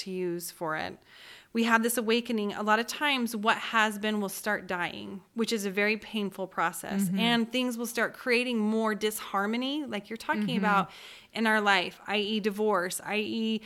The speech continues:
Speaker 1: cussy issues with children, i e friends, your closest friends that now are betraying you, whatever it is.
Speaker 2: Or you're just not in alignment with anymore.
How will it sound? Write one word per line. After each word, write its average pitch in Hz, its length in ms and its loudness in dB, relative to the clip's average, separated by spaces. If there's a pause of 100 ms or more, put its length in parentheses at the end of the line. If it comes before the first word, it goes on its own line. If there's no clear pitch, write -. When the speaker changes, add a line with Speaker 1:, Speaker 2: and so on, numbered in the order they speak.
(260)
Speaker 1:
cussy 254 360 2
issues 202 240 -4
with 196 100 -6
children, 190 400 -4
i 196 220 -2
e 214 500 -2
friends, 226 580 4
your 208 160 0
closest 233 440 -2
friends 208 460 2
that 202 280 -2
now 214 220 4
are 214 100 4
betraying 214 560 0
you, 190 160 0
whatever 247 560 2
it 240 160 -4
is. 180 460 -6 (360)
Speaker 2:
Or 202 80 -4
you're 202 140 -2
just 190 200 -8
not 170 160 -6
in 170 60 -10
alignment 170 520 -8
with 175 200 -10
anymore. - 520 -12